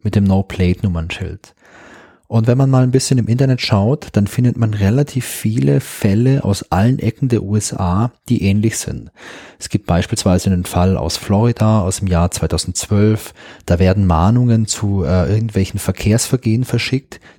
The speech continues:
die vor der Produktion des Autos begangen wurden. Und ähnliche Fälle gibt's auch noch mit anderen Nummernschildern. Also ich habe einen Fall gesehen, da ging's um ein Nummernschild mit dem Text Void, also auf Deutsch ungültig. Dann gibt's noch das Nummernschild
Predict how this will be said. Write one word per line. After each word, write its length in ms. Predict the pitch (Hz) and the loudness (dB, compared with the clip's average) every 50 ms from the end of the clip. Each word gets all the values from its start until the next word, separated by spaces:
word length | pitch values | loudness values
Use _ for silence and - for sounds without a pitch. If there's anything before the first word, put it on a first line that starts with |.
| _ - | _ -6
die 60 | 104 | -6
vor 440 | - - - - 110 107 110 117 123 | -6 -6 -4 0 2 2 4 2 2
der 140 | - 120 | 2 0
Produktion 640 | - - - 123 113 107 - - - 117 101 104 110 | -2 0 -2 0 0 0 -2 -2 -2 0 0 0 0
des 160 | 113 107 - | 0 -2 -2
Autos 420 | - 90 95 104 - - 101 - - | -2 -2 -2 -2 -2 -4 -6 -6 -4
begangen 500 | - - - 80 78 90 95 95 95 95 | -6 -4 -2 -2 0 0 0 -2 -4 -4
wurden. 460 | 90 82 82 78 - - - 95 _ _ _ _ _ - | -8 -10 -10 -10 -12 -14 -20 -20 _ _ _ _ _ -6
Und 160 | 107 98 - | -6 -2 2
ähnliche 340 | 92 101 110 127 120 - 123 | 2 4 4 4 4 2 0
Fälle 300 | - - 107 107 110 107 | 0 2 0 2 2 0
gibt's 180 | - - - | 0 0 0
auch 100 | 107 104 | 0 2
noch 140 | 98 104 87 | 2 0 0
mit 140 | 92 95 - | 0 0 0
anderen 320 | - 170 98 113 113 110 | 2 2 2 4 2 2
Nummernschildern. 640 | 107 98 98 98 98 95 - - 101 92 92 90 85 - | 2 2 2 2 0 0 -2 -4 -4 -2 -2 -2 -2 0
Also 380 | - 80 82 - 90 87 85 _ _ - | -2 -2 -2 -2 -4 -6 -6 _ _ -12
ich 160 | 101 - - | -8 -2 -2
habe 140 | 95 - - | -2 0 2
einen 180 | 92 101 113 | 2 2 0
Fall 240 | - - 107 104 104 | 2 0 0 0 2
gesehen, 380 | 104 98 - - 101 98 101 95 | 0 0 -2 0 0 0 2 0
da 80 | 95 | 0
ging's 240 | 95 - 98 101 - | -2 -2 -4 -6 -4
um 100 | - 101 | -2 -2
ein 100 | 95 92 | 0 0
Nummernschild 640 | 98 101 104 104 101 - - - 101 98 98 - - | 2 2 2 0 0 -2 -2 -2 -2 -2 -2 -2 -4
mit 120 | 101 - | -4 -2
dem 240 | 87 85 87 90 - | 0 0 0 0 -2
Text 420 | - - 90 87 - - - - | -2 -2 -2 -2 -2 -4 -10 -10
Void, 720 | 127 101 95 95 95 95 98 117 156 - - - - - _ _ _ | -14 -10 -2 0 2 4 4 4 2 0 -4 -16 -16 -16 _ _ _
also 240 | - - 80 - 78 | -8 -8 -6 -2 -4
auf 120 | 71 - | -4 -2
Deutsch 320 | - - 90 87 92 - - | -2 -2 -2 0 -2 -4 -6
ungültig. 840 | - 117 117 123 120 - 120 117 117 117 - 120 117 113 - - - - - - - - - - - - - - | -2 0 0 0 2 2 2 2 2 0 0 0 0 0 -2 -6 -18 -20 -20 -20 -18 -18 -16 -16 -18 -18 -10 -2
Dann 160 | - 98 98 | 0 0 0
gibt's 260 | 95 - 98 - - - | 0 -2 -2 -2 0 0
noch 160 | 104 - - | 0 -2 0
das 160 | - 98 - | -6 -2 0
Nummernschild 540 | 107 101 101 101 98 - - 98 95 92 | 2 2 2 2 2 0 0 0 0 -2